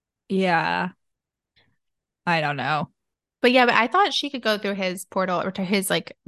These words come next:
Speaker 2: um, wall shield or whatever because, oh, also because of, like, the bond.
Speaker 1: Well, he, yeah, he leaves, like, a little, like, yes, because of that, because he has her power, and I s-, assume 'cause of the bond, but also because
Speaker 2: Mm-hmm.
Speaker 1: I think,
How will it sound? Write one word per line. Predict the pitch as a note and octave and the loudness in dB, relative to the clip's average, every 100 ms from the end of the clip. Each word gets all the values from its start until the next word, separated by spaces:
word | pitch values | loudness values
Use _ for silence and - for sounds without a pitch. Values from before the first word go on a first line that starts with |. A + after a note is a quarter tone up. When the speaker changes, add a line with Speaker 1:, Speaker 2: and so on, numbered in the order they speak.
| G3+ - | -12 -2
Speaker 2:
um, | F3+ E3+ D#3+ F3 G#3 - _ _ _ _ | 0 2 0 -2 -4 -8 _ _ _ _
wall | - G3 F3 F3 F#3+ | -4 2 4 4 2
shield | - F#3+ F3+ | 2 2 2
or | E3+ | 2
whatever | E3+ E3+ | 0 -2
because, | G3 F3+ F3+ - - | -4 -6 -8 -8 -8
oh, | G3 | -4
also | E3+ - F#3+ | -4 -4 -6
because | G3 G3 | -6 -8
of, | |
like, | - G3 | -8 -10
the | |
bond. | G3 F#3 - G3+ A3 - _ _ _ | -8 -6 -4 -4 -6 -10 _ _ _
Speaker 1:
Well, | B3 A#3+ | 4 4
he, | C#4 A#3+ | 4 4
yeah, | A3 | 4
he | G3 B3 | 4 2
leaves, | C4 C4+ A#3 | 2 2 0
like, | A3 F#3+ | 0 0
a | F3 | 0
little, | E3+ E3 E3 D#3+ - | 0 2 2 0 0
like, | F#3+ G#3 | 0 0
yes, | - F3 G#3 A3+ B3 | -2 2 4 4 2
because | C4+ A#3 G#3 | -2 0 0
of | F#3+ | 2
that, | E3+ E3 | 0 0
because | F#3+ E3+ | -4 -4
he | F3 | -4
has | D#3+ E3 | -4 -6
her | |
power, | D#3 D3+ C#3+ D3 | -4 0 0 0
and | D3+ D#3+ | 0 0
I | D3 | -2
s-, | D#3 - | -4 -4
assume | D#3 - D3 | -2 2 2
'cause | D#3+ D#3+ | 2 0
of | E3 | 2
the | |
bond, | E3 E3+ E3+ | 6 6 6
but | D#3+ | 4
also | C#3 D3+ - | 4 4 6
because | G#3+ G3+ F#3+ F#3 F#3 | 8 8 6 4 2
Speaker 2:
Mm-hmm. | F#3+ - - - | -2 -8 -8 0
Speaker 1:
I | |
think, | E3 - - - | 2 2 0 -6